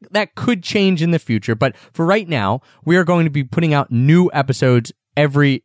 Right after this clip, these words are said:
Tuesday and Thursday. But during each episode, we're gonna, at the end, right now,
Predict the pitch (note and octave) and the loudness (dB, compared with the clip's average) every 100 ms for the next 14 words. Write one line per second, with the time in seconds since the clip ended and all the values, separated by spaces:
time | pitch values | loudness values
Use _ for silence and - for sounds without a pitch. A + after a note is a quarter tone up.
0 | _ - D3 B2 B2 A2 - D#3+ B2+ A2 | _ -2 0 2 2 0 2 0 2 0
1 | G#2 _ _ _ _ - D#3 - A#3+ D4 | 0 _ _ _ _ -2 -2 2 2 4
2 | F3+ D3 C3 A#2 - C3+ C3 - C3+ C3 | 2 2 0 -2 0 2 2 0 -2 0
3 | D#3 D#3 D3 F3+ F#3+ C3 G#2+ C3 A#2+ D3+ | 0 0 -2 -2 -2 -2 -2 -2 0 -2
4 | D3 A#2+ E2+ G#2 | 0 -4 -4 -8